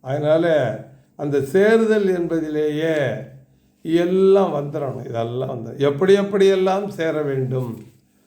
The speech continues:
ஆச்சாரங்களை எல்லாம் விட்டு, இந்த சாதி, சமயம், குலம் முதற் சார்பெல்லாம் விடுத்து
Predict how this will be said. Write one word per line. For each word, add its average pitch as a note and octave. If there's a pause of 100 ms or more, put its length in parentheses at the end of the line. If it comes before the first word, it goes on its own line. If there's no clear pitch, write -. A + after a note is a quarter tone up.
(380)
ஆச்சாரங்களை D3+
எல்லாம் C3
விட்டு, A#2 (680)
இந்த D3
சாதி, E3
சமயம், D3+
குலம் D#3+
முதற் D#3
சார்பெல்லாம் C#3+
விடுத்து B2+